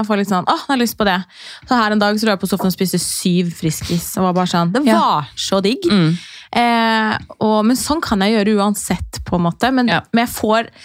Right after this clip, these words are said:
Speaker 1: det er liksom sjelden jeg får lyst på syv Friskis når jeg ikke er gravid. Da kan jeg kanskje liksom
Speaker 2: Holde meg med to,
Speaker 1: to, tre,
Speaker 2: liksom.
Speaker 1: liksom. Ja.
Speaker 2: Mm.
Speaker 1: Eh, så, men jeg føler det på en måte kosthold og ernæring er jo på en måte en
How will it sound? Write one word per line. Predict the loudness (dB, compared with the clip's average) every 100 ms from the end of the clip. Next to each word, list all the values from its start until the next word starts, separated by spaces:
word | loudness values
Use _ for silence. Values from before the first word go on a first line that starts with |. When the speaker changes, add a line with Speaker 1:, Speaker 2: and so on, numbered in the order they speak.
| -8 -2
Speaker 1:
det |
er |
liksom | 0 0
sjelden | 0 0 2
jeg | 0 0
får | -2
lyst | -2
på | -4
syv | -4 -6 0 2 2 -2
Friskis | -4 -4 -4 -2 -2 -2 -6 -12 -4 -2 -2 0
når | -2
jeg | -2 -6
ikke | -2 0
er | 2
gravid. | 2 2 2 -2 -4 -4 -2
Da | -2
kan | 0 0
jeg | 2
kanskje | 2 2 0
liksom | 0 2
Speaker 2:
Holde | 4 4 4
meg | 2
med |
to, | 4 4
Speaker 1:
to, | 4
tre, |
Speaker 2:
liksom. | 4 2
Speaker 1:
liksom. | 2 2 2
Ja. | 2 2
Speaker 2:
Mm. | 0 -4 -14 -14 -14 -16 -6 0
Speaker 1:
Eh, | 2 2 4 4 2 2 2 0 -2
så, | -4 -2 0 0 2
men | 0 0
jeg |
føler | 0 0 2 0
det | 0
på | 0
en |
måte | -2 -4
kosthold | -6 -4 -2 0 2 0 0
og | 0 0
ernæring | 2 2 0 0
er | 0 0 0
jo |
på | 0
en | -2
måte | 0 -2
en | 0 0 0 0 0 -2